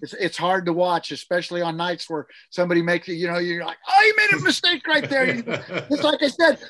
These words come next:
Speaker 1: "Who was a bullfighter?" Well, you're on the point, but it's like, whoa. And it just stole my peace. The, the best thing that happened to me was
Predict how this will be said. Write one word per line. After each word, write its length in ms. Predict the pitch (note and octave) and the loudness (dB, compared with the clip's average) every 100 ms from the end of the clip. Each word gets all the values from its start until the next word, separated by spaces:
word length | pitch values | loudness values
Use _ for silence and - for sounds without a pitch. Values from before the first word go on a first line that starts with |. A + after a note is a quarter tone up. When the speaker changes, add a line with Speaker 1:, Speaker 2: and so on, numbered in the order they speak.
| - | 4
Speaker 1:
"Who 180 | E4 G4 | 6 8
was 160 | D#4 | 6
a 40 | F4+ | 6
bullfighter?" 640 | F#4 G4 - D#4+ C#4 A#3 | 6 6 6 4 4 4
Well, 100 | A#3 | 4
you're 200 | D#4 E4+ | 4 6
on 180 | E4 D#4+ | 4 4
the 100 | C4+ | 0
point, 300 | D4 E4+ D#4 | 2 0 0
but 140 | D4 | 0
it's 120 | D4 - | -2 -2
like, 220 | A#3 - _ _ _ - | -6 -6 _ _ _ 0
whoa. 360 | A3+ G#3 D3+ - _ - | 2 2 0 -4 _ -6
And 80 | A3+ | -6
it 100 | - | -4
just 220 | B3+ - | -6 -4
stole 280 | - C4 C4 | 2 2 2
my 120 | A#3+ | 0
peace. 340 | - C4+ B3 | -4 -6 -6
The, 120 | A3+ F#3+ _ _ - | -8 -10 _ _ -6
the 80 | G3+ | -2
best 400 | F3+ D4 D4+ - | 2 2 2 -4
thing 140 | B3+ | -2
that 120 | A3+ | -4
happened 400 | F#3+ F#3+ F#3+ F3+ | -4 -4 -4 -8
to 120 | G3 G3 | -10 -8
me 140 | F#3+ | -8
was 340 | F#3 F#3 F3+ | -6 -4 -6